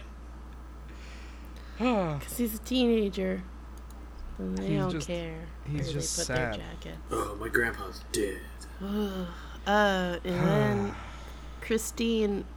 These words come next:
Speaker 2: who is currently on break from dating the Phantom of the Opera, shows up,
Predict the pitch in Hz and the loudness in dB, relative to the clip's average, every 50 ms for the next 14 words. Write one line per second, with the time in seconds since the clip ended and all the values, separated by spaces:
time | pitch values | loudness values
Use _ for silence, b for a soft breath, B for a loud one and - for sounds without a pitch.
0 | - - - - - - - - 202 190 190 185 185 180 175 170 - - - 185 | -12 -12 -12 -12 -12 -12 -8 -4 0 4 4 6 6 4 4 0 -2 0 2 2
1 | 185 180 - - - 202 202 202 202 196 190 180 175 170 - 185 185 180 180 175 | 2 2 0 0 0 2 2 2 2 2 2 2 0 0 0 2 2 2 2 0
2 | - - 180 175 175 170 180 170 170 170 175 175 170 170 175 - - 175 170 - | -2 -2 -2 0 2 2 2 2 4 2 2 2 0 -2 -2 -4 -4 -6 -2 0
3 | 180 175 175 175 - 185 180 175 170 180 180 165 170 170 165 165 - 180 160 160 | 0 0 0 0 -2 -2 -2 -2 -2 -2 0 2 2 2 2 0 -2 -2 -2 0
4 | 170 175 - - - - - 185 175 170 175 175 165 165 170 - - - | 0 -2 -4 -6 -6 -4 -2 0 0 0 0 2 2 2 0 0 -4 -10